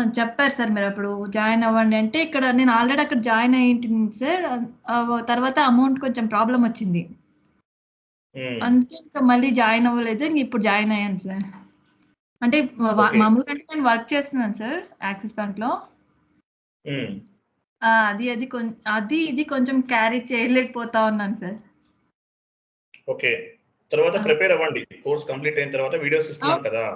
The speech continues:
Speaker 1: మళ్ళీ స్టార్ట్ చేశాను, సార్.
Speaker 2: మ్మ్.
Speaker 1: యూ-, మీరు
Speaker 2: ఎక్స్‌పెక్ట్ చేశారా? మీరు
Speaker 1: వీడియోస్
Speaker 2: బెంగళూరులో
Speaker 1: అప్లోడ్
Speaker 2: already జాయిన్ అయ్యారు కదా, తర్వాత ఎక్స్‌పెక్ట్ చేశారా ట్రైనింగ్ ఇలా ఉంటుందని?
Speaker 1: అస్సలు లేదు, సార్. అసలు మీరు ఎ-, ఎంత బాగా చెప్తున్నారంటే, ప్రతి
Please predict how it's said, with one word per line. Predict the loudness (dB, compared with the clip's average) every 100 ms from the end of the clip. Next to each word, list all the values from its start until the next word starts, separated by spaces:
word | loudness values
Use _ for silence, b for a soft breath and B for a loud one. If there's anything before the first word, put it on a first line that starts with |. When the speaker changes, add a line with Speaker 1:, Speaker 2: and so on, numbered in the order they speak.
| -10 -14
Speaker 1:
మళ్ళీ | -14 -14
స్టార్ట్ | -4 -2 -2 -4
చేశాను, | -10 -10 -12
సార్. | -12 -14 -16 -20 -20 _ _ _ _ _ _ _ _ _ -16
Speaker 2:
మ్మ్. | -12 -10 -10 -14 -16 _ _ _ _ _ -8
Speaker 1:
యూ-, | -6 -4 -4
మీరు | -2 0
Speaker 2:
ఎక్స్‌పెక్ట్ | 0 -2 -4 0
చేశారా? | 0 2
మీరు | 0 0
Speaker 1:
వీడియోస్ | 0
Speaker 2:
బెంగళూరులో | 0 0 0
Speaker 1:
అప్లోడ్ | 2
Speaker 2:
already | 2 2
జాయిన్ | 0 0
అయ్యారు | -2
కదా, | -2 -2
తర్వాత | -2 -2 -2
ఎక్స్‌పెక్ట్ | -4 -4 -8 -4
చేశారా | -4 -4 -6
ట్రైనింగ్ | -2 -2 0
ఇలా | -2 -2
ఉంటుందని? | -2 -6 -6 -6 -10 -16 _ _ _ _ _ -12
Speaker 1:
అస్సలు | -10 -4 0 2
లేదు, | 2 -2
సార్. | -4 -4 -6 -8 -10
అసలు | -8 -2 0 0
మీరు | -2 -2
ఎ-, | 0 -2 0
ఎంత | 0 2
బాగా | 2 0
చెప్తున్నారంటే, | 0 -6 -4 -2 0 -2 -2 0 -2 -2 -6 _ _ _
ప్రతి | -8 -6 -2